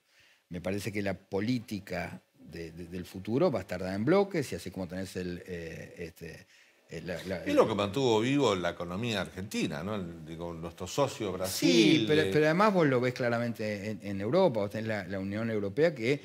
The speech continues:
Speaker 1: se sostiene en el Parlamento Europeo,
Speaker 2: Claro.
Speaker 1: que le llevó muchos años, digamos, tener,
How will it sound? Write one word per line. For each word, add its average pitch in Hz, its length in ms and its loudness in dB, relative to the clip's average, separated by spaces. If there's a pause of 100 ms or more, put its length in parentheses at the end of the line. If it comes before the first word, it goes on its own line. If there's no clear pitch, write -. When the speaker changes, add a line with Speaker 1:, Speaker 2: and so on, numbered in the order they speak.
(200)
Speaker 1:
se 143 200 -2
sostiene 208 500 0
en 127 80 2
el 101 100 0
Parlamento 98 540 -2
Europeo, 92 320 0
Speaker 2:
Claro. 90 120 2
Speaker 1:
que 107 80 -2
le 113 100 -2
llevó 151 160 4
muchos 180 380 -2
años, 92 240 -2
digamos, 87 300 -8
tener, 98 280 -4